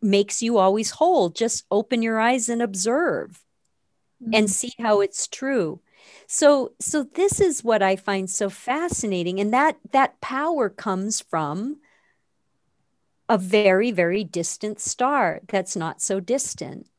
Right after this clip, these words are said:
Speaker 1: and is actually so intimate to you.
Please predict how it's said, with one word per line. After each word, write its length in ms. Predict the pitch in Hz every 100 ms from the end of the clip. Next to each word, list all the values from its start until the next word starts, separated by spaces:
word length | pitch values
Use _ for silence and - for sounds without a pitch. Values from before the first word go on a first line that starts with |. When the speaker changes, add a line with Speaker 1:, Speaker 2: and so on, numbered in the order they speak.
| _ _ _ -
Speaker 1:
and 140 | 220
is 180 | 208 -
actually 760 | 196 220 - 269 240 226 226 -
so 400 | - - 214 202 202
intimate 800 | 220 285 339 262 170 98 - - - _ _ -
to 200 | - 180
you. 360 | 135 110 -